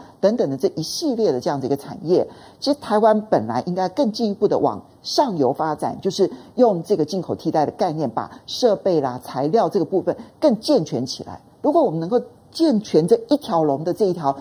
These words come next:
生产链，对台湾来讲是最好的一件事情。那很可惜啦，就是当我们还没有发展出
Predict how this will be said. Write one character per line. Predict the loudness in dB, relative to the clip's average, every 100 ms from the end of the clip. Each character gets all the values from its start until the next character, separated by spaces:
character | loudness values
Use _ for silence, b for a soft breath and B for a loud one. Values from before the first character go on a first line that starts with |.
| B
生 | 0 0
产 | 0 -4
链， | -2
对 | -2 -4
台 | -4
湾 | -6
来 | -6
讲 | -8 -10
是 | -8
最 | -6 -6
好 | -8
的 | -14
一 | -10
件 | -10 -10
事 | -12
情。 | -12 -14 -16 -20 b b b b
那 | -6
很 | -4 -4
可 | -2 -4
惜 | -6 -10
啦， | -10 -12 B B B
就 | 0
是 | 2
当 | 2 0 -4 B B B
我 | 0
们 | 2
还 | 2
没 | 2
有 | 2
发 | 0
展 | -2 -4
出 | -6